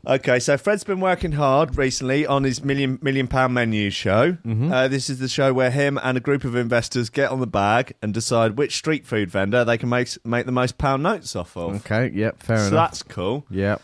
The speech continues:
Speaker 1: Um, he's been working really hard and he decides that he needs a night out on the tiles with his best mate to blow off some steam. So he calls up his best pal in the world, T V chef Gino D'Acampo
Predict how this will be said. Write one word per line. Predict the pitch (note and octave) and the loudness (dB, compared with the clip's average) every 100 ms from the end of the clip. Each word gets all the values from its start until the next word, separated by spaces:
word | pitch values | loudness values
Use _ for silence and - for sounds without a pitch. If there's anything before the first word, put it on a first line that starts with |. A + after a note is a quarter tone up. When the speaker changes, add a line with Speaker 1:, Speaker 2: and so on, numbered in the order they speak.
| _ _ - | _ _ -4
Speaker 1:
Um, | A2 A2 A2+ A2+ - | -2 0 -2 -6 -4
he's | C3+ B2+ | -2 -2
been | - C3+ | -2 0
working | D#3 E3 E3 | 0 0 0
really | F3 F#3+ | 0 2
hard | F3 A2+ G2+ C3 A#2 | 4 4 4 2 0
and | B2 | -4
he | B2 | -2
decides | A#2 - B2 B2 | -2 0 2 2
that | A#2+ | 0
he | G#2+ | -4
needs | A#2 B2+ B2 B2 | -2 -2 -4 -2
a | |
night | B2+ C3+ C3+ | 0 0 0
out | A#2 A2+ | 0 0
on | A2+ A2 | -2 -4
the | |
tiles | - G#2 F#2+ F#2 - | -4 -2 0 0 -4
with | G2+ | -6
his | G2 | -4
best | - B2+ - | -2 -2 -2
mate | G#2 F2+ - | -4 -4 -6
to | - | -8
blow | G2+ G2+ G2 | -2 0 0
off | - | -2
some | G#2 | -10
steam. | - - G#3+ G2+ - _ - - _ | -6 -2 0 -2 -6 _ -20 -20 _
So | - G#2 F#2 C3+ - | -6 -2 -2 -2 -6
he | A2+ | -10
calls | - D#3+ F3 C#3 | -2 0 2 2
up | A2 C#3 - | 2 2 -2
his | A#2 | -4
best | - D#3 - | 0 -2 -2
pal | - E3 D3+ | 0 2 2
in | C#3+ | 0
the | C3 | -2
world, | G2 F#2 B2 E3+ - | 2 4 4 2 -4
T | - D3+ C3 | -6 -4 -2
V | C#3 C#3 | -2 -2
chef | A#2+ - G2 E3 - | -2 0 2 0 -4
Gino | - A#2 G#2+ B2 | -2 0 2 0
D'Acampo | - - D#4 D#4 A#2+ E2+ | -2 -2 -2 0 -2 -2